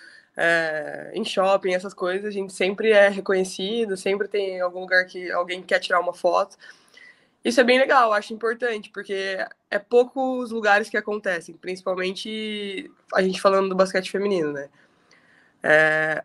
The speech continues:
a importância que eles dão aqui pro esporte que tem é muito legal. Acho que, que faz a gente se sentir, além de muito querido, se, se, sentir que nosso trabalho tá sendo, é,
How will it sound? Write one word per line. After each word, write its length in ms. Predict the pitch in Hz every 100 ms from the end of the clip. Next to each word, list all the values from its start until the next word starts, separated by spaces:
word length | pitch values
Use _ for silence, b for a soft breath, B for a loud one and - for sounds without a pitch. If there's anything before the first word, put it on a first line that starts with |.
| _
a 80 | 175
importância 420 | 180 196 202 208
que 60 | 233
eles 180 | 240 240
dão 240 | 208 196
aqui 460 | 190 190 196 185 165 _ _ _
pro 160 | 190 196
esporte 400 | 196 208 190 185
que 80 | -
tem 340 | 180 185 208
é 60 | 185
muito 260 | 185 180
legal. 440 | 196 202 175 156 _ b b b b
Acho 260 | 165 180 -
que, 920 | 185 185 185 180 180 175 165 156 156 b b b b
que 120 | -
faz 200 | 208 226
a 40 | 233
gente 200 | 233 233
se 100 | -
sentir, 460 | 226 220 226 214 185 -
além 260 | 190 196
de 120 | 220
muito 200 | 233 226
querido, 600 | 226 208 202 208 220 214 -
se, 160 | -
se, 180 | 190 202 _
sentir 400 | - 220 214 226
que 140 | 233
nosso 200 | 220 214
trabalho 320 | 214 202 202
tá 120 | 196
sendo, 600 | 208 202 202 196 190 175 - _ _ _ _ _
é, 600 | - 175 170 170 165 156